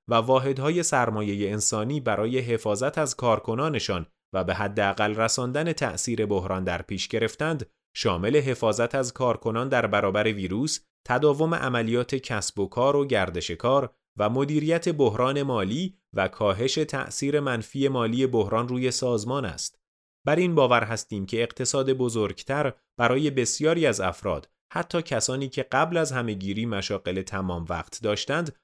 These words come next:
نجات دهندهٔ اشتغال است. با وجود کرونا تمام سعی خود را داشتیم که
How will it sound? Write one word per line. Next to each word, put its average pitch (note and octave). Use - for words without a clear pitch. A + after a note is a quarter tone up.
نجات G2+
دهندهٔ F#2
اشتغال B2+
است. -
با G2
وجود G#2+
کرونا A#2
تمام B2+
سعی C3
خود C3
را B2+
داشتیم B2+
که C#3+